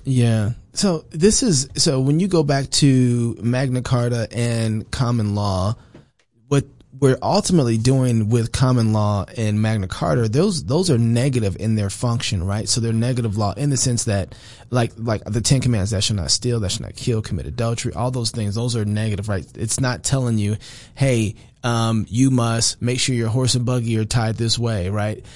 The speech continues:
There are responsibility and duties individuals have, and if they don't follow through that, then the law comes in and says, "Well, you're,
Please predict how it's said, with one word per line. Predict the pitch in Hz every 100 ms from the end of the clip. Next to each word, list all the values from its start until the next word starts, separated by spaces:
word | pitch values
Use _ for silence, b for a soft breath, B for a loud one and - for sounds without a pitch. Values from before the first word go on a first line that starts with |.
| B
There | 127 127
are | 131 175 165 123 127 - _ _
responsibility | 123 - 156 147 135 127 110
and | 110
duties | 147 147 113
individuals | 131 123 110 - 90
have, | - 156 156 120
and |
if | 113
they | 113
don't | 113 107
follow | 170 269
through | 139 117
that, | 101
then | 110 139
the | 127
law | 117 110
comes | - 123 110
in | 107
and | 107
says, | 110 104 107 107
"Well, | 113 117 - 92
you're, | 113 107